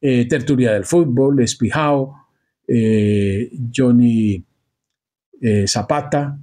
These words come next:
que está con nosotros, bueno, tantos y tantos que nos siguen a través de los medios digitales. Y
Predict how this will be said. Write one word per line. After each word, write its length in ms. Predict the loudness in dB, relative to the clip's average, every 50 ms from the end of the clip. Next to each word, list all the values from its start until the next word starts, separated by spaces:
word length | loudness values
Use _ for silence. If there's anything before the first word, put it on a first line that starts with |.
| -18 _ _ _ _ _ _ _ _
que 100 | -6 -6
está 220 | -6 -6 -8 -6
con 220 | -4 -4 -2 -2
nosotros, 640 | 0 0 0 0 0 0 0 0 0 0 0 -2 -4 -10 -10 -4
bueno, 260 | -2 0 0 0 -2 -2
tantos 440 | -4 -2 -2 -2 0 -2 -2 -2
y 100 | -2 -2
tantos 500 | -2 -2 -2 -2 -2 -2 -4 -4 -4 -8 -14 -20 -20 -20 _ _ _ -2
que 120 | -2 0
nos 200 | 0 0 0 0
siguen 280 | 0 0 0 0 0 0
a 80 | 0
través 520 | -2 -2 -2 0 0 0 -2 -4 -8 -14 _ _ _ _ _ -6
de 160 | -2 0 0
los 160 | 0 0 2
medios 320 | 2 2 2 2 2 0 0
digitales. 640 | -2 -2 -2 -2 -2 -2 -4 -6 -8 -8 -10 -6 -2
Y 380 | 2 2 4 2 2 -2 -8